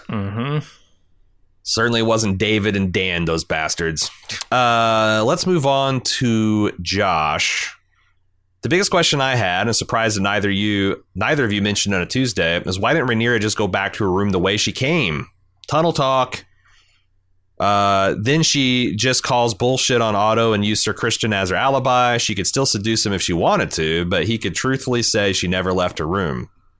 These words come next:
Speaker 2: I know the simple answer is Rhaenyra's naivete in politics, but still.
Speaker 1: Yeah, I mean, I think she's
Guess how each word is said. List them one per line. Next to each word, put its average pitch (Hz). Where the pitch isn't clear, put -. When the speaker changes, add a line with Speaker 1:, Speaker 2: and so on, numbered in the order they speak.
Speaker 2:
I 92
know 117
the 113
simple 110
answer 110
is 92
Rhaenyra's 98
naivete 92
in 80
politics, 113
but -
still. 87
Speaker 1:
Yeah, 113
I 147
mean, 151
I 143
think 160
she's 117